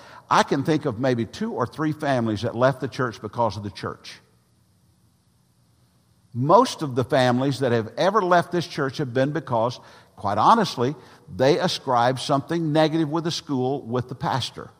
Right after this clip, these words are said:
Have I got your attention now?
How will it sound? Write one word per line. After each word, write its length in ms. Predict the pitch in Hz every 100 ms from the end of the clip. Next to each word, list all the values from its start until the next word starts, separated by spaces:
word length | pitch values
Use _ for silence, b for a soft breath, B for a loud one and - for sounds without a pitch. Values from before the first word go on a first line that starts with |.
| _ _ _ _ _ _ _ _ _ _ _ _ _ _ _ _ _ _ _ _ _ _ _ _
Have 100 | 98
I 40 | 113
got 220 | 143 -
your 80 | 151
attention 380 | - 170 180 180
now? 240 | 196